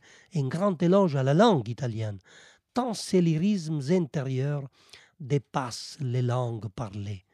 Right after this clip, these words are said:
Ce qu'on ne peut pas dire, on le chante. La musique, peut-on dire aussi, est la poésie des sensations. Rossini est le Pétrarque de cette musique. Donc là, il est vraiment sur la lignée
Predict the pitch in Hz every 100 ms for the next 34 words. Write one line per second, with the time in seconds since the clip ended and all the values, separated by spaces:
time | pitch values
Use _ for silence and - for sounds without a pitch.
0 | _ _ _ _ _ - - 220 - -
1 | 202 185 170 185 160 - 202 156 202 214
2 | - _ _ _ - 180 156 143 - -
3 | 185 160 104 98 - - _ _ _ _
4 | _ _ _ 180 196 214 190 226 202 -
5 | - 127 _ - _ - 190 226 208 180
6 | 190 170 - 233 233 - _ _ - 196
7 | 208 175 190 190 220 190 180 - 208 160
8 | 170 - - 131 101 _ - - - _
9 | 170 220 233 - 208 214 277 359 494 185
10 | 180 - - 262 - 170 233 226 170 -
11 | 180 160 - 202 185 - 175 185 147 147
12 | - - _ _ - 190 220 285 208 190
13 | 208 226 233 220 190 190 190 220 226